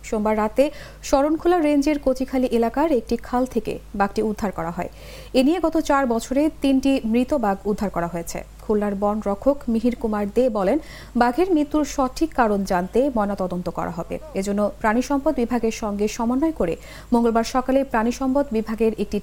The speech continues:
টিম কচিখালিতে এসেছে। এছাড়া বাঘটি কিভাবে মারা গেল, বাঘের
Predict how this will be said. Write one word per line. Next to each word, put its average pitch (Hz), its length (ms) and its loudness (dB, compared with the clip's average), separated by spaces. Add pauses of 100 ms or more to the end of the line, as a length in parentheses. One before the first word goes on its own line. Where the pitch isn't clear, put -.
টিম 214 180 2 (380)
কচিখালিতে 285 560 0
এসেছে। 180 280 -4 (420)
এছাড়া 294 220 4 (120)
বাঘটি 233 360 0
কিভাবে 233 280 2 (120)
মারা 202 240 0
গেল, 233 120 2 (200)
বাঘের 190 280 0